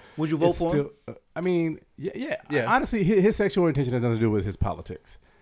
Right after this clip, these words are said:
Speaker 2: I didn't like that he was in a room full of people
Speaker 3: That's the
Speaker 2: doing,
Speaker 3: only thing I
Speaker 2: doing
Speaker 3: would
Speaker 2: meth
Speaker 3: question.
Speaker 2: or whatever.
Speaker 3: That's
Speaker 2: That,
Speaker 3: the only
Speaker 2: that's
Speaker 3: part I
Speaker 2: my
Speaker 3: would
Speaker 2: issue. I don't
Speaker 3: question
Speaker 2: wanna,
Speaker 3: is the
Speaker 2: I don't mind
Speaker 3: decision
Speaker 2: having a
Speaker 3: making.
Speaker 2: bisexual or a gay governor. What I don't want is a crackhead, meth head governor.
Speaker 3: Yeah.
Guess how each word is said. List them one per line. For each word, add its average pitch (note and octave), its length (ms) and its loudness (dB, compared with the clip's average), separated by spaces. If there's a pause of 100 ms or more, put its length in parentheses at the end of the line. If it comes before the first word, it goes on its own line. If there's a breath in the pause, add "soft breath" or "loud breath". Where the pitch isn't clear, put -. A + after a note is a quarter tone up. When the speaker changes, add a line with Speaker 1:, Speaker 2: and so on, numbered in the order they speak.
(140 soft breath)
Speaker 2:
I E3+ 140 0
didn't G3+ 120 2
like F3 140 0
that C#3+ 120 2
he C3+ 100 2
was A#2 120 0
in A#2 80 0
a A2+ 40 2
room A#2 220 2
full A2+ 180 -2
of G#2+ 60 -4
people A#2+ 140 0
Speaker 3:
That's C#3+ 180 4
the F3+ 80 4
Speaker 2:
doing, D#3 40 4
Speaker 3:
only D#3 120 6
thing B2+ 160 4
I B2+ 60 6
Speaker 2:
doing A#2 120 4
Speaker 3:
would G2+ 60 2
Speaker 2:
meth A#2 80 4
Speaker 3:
question. G#2+ 200 -2
Speaker 2:
or G2 60 0
whatever. G#2 260 -2
Speaker 3:
That's C#3+ 200 6
Speaker 2:
That, - 80 2
Speaker 3:
the C#3+ 60 4
only C3+ 160 4
Speaker 2:
that's C3+ 100 2
Speaker 3:
part B2 140 8
I - 20 6
Speaker 2:
my A#2 40 4
Speaker 3:
would A2 40 4
Speaker 2:
issue. G#2+ 80 -4
I G#2+ 40 2
don't A#2+ 80 4
Speaker 3:
question F#3+ 140 2
Speaker 2:
wanna, C3 200 2 (120)
Speaker 3:
is A2 80 -4
the G#2+ 60 -4
Speaker 2:
I F#3+ 40 2
don't G#3+ 140 0
mind - 20 -6
Speaker 3:
decision D#3+ 200 4
Speaker 2:
having C#3 200 2
a A2 40 -4
Speaker 3:
making. A#2+ 320 0
Speaker 2:
bisexual A#2+ 160 -4
or A2 140 0
a G#2 40 -4
gay G#2+ 280 -4
governor. G#2+ 340 -4
What A2+ 160 -2
I A#2+ 60 -4
don't C#3 200 0
want B2 160 -2
is G2+ 60 -12
a F#2+ 60 -12
crackhead, A#2 580 -4
meth G2+ 220 -4
head G2+ 180 -6
governor. F#2+ 380 -12
Speaker 3:
Yeah. A2 180 -4